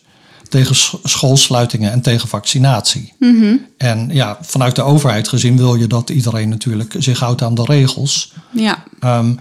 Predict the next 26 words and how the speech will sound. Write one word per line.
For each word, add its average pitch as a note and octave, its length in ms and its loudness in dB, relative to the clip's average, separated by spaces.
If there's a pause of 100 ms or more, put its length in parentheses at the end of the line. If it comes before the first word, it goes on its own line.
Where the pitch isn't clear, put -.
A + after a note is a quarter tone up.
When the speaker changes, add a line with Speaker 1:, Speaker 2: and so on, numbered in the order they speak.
(100)
Speaker 1:
nou D3 140 4
ja, C3 120 6
w-, C#3+ 180 0
waarom D3 300 6
gebeurt D#3+ 360 4
dat C#3 160 -2
niet? G2+ 160 -2
Wat B2+ 120 -6
kunnen C#3 200 0
we C3 60 2
daaraan B2 340 0
doen? B2 260 4
En A#2+ 140 0
daar C3+ 140 2
gaat C#3 180 -2
dus C3 140 2
dat A2+ 180 -2
boek D#3 200 0
over, A2+ 280 0
wat A#2+ 200 -4
we A2 240 -4 (280)
vorige C3+ 340 2
week A2 220 0
ook D#3 200 2
al A#2+ 120 2
bespraken. A2 680 -2